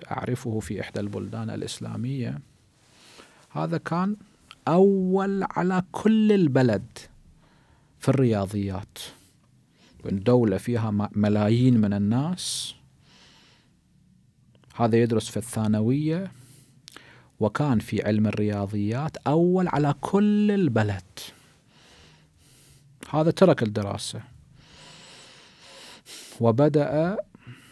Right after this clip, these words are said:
يشتغل في بسطة، يبيع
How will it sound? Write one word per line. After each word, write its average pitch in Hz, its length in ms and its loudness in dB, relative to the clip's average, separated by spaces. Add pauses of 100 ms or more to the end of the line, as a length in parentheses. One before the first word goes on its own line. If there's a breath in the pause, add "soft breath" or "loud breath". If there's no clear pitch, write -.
(800 soft breath)
يشتغل 147 760 -4
في 151 240 -2
بسطة، 143 760 -2 (240)
يبيع 117 320 0